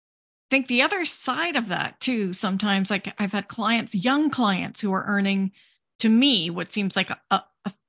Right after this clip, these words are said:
pretty substantial salary. So I'm gonna say ninety thousand, uh, dollars a year,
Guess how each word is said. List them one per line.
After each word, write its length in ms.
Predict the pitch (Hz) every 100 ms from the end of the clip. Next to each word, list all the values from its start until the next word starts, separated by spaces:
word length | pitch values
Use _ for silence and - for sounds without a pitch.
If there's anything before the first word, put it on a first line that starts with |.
| _ _
pretty 220 | 381 320
substantial 560 | 240 202 - 208 202
salary. 480 | 190 190 185 147 -
So 200 | - 214
I'm 160 | 214 240
gonna 180 | 214 202
say 260 | 220 196
ninety 400 | 190 202 220 190
thousand, 600 | 190 185 180 202 185 - - _ _
uh, 320 | 196 - - - _ _ _ _ _ _ _ _ _ _ _ _ _
dollars 400 | 208 190 180 185
a 40 |
year, 360 | 175 175 - -